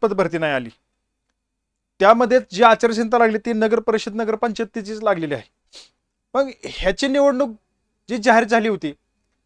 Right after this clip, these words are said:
त्यानंतर बाकीची राहिलेली जिल्हा परिषदेची असेल आणि त्यानंतर महानगरपालिकेची आचारसंहिता असेल, ह्यांच्या वेगवेगळ्या पद्धतीने अजूनही दोन टप्प्यामध्ये आचारसंहिता लागणार आहेत काय, त्यानंतर येणारी जी पदभरती आहे त्याच्यामध्ये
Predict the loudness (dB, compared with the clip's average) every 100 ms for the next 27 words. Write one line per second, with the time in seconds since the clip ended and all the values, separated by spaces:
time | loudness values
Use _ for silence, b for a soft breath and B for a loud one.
0 | _ _ 4 6 6 4 4 4 4 2
1 | -2 2 2 2 -2 -4 -6 0 0 2
2 | 0 -2 -2 -2 0 2 2 0 -4 -10
3 | _ _ _ 2 4 2 2 4 4 2
4 | 0 -2 -2 -4 -8 -12 _ _ -8 -4
5 | -2 -2 -2 -4 -6 -10 _ _ -6 -4
6 | 2 6 6 8 6 6 2 2 0 0
7 | -4 -2 -2 -2 -4 -6 -6 0 0 0
8 | -6 -4 0 0 0 -6 -8 -6 0 2
9 | 2 -2 -2 -2 -4 -6 _ _ _ 4
10 | 6 6 2 0 -2 -4 _ _ -2 2
11 | 4 4 2 -4 0 2 2 2 2 2
12 | 0 -2 2 2 2 0 -2